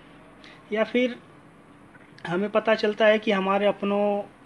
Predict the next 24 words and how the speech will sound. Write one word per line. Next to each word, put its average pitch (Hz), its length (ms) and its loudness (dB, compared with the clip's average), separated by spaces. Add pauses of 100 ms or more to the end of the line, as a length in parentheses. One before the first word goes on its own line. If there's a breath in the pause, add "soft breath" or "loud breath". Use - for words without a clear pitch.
(180)
को 185 140 -2
कोई 196 260 0
नुकसान 185 420 -2
पहुंचाना 170 420 -2
चाहता 160 340 -2
है 156 260 -4 (480 loud breath)
पर 208 100 2
हम 196 120 -2
कुछ 220 200 -2
कर 208 220 2
नहीं 196 180 0
पा 160 200 2
रहे 156 100 0
हैं, 151 160 -6
तो 196 120 -4
हमें 185 200 -2
गुस्सा 156 280 -8
आता 143 260 -10
है। 135 320 -12 (720 loud breath)
अगर 226 140 0
हम 254 240 -2
अपने 233 320 -6
गुस्से 202 360 -4
पर 240 120 -6